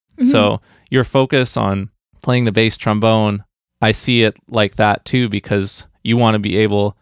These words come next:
Speaker 2: to be the bass trombonist in any situation, right?
Speaker 1: Yeah, exactly.
Speaker 2: Yeah.
Speaker 1: Yeah.
Speaker 2: Talking about getting interested in playing jazz, I mean, I wasn't when I was a young kid, but I became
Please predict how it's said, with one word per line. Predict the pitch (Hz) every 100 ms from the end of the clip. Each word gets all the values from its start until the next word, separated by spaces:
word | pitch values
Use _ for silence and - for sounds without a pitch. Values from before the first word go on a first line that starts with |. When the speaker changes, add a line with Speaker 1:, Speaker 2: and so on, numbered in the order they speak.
| _ _
Speaker 2:
to | - 101
be | 117
the | 107
bass | 107 104
trombonist | - 101 101 98 95 -
in | 95
any | 95 98
situation, | - - - - - - -
right? | - - - _ _
Speaker 1:
Yeah, | 277 240 - -
exactly. | 233 254 240 190 180 -
Speaker 2:
Yeah. | 233 196 -
Speaker 1:
Yeah. | _ _ _
Speaker 2:
Talking | 160 180 196 180
about | 147 147 143 - _ _ _ _ -
getting | 139 135 123
interested | 123 135 - 127 113
in | 107
playing | - 123 107 98
jazz, | 98 110 117 95 101
I | 104
mean, | 107 104 101 101 - _ _ _ _
I | 120 135 147
wasn't | 120 127 151 135 107 -
when | 117 110
I | 101 104
was | 104 104 -
a | 98
young | 104 110 104
kid, | - 113 92 - -
but | 98 -
I | 113
became | 104 110 - 139 160 117 107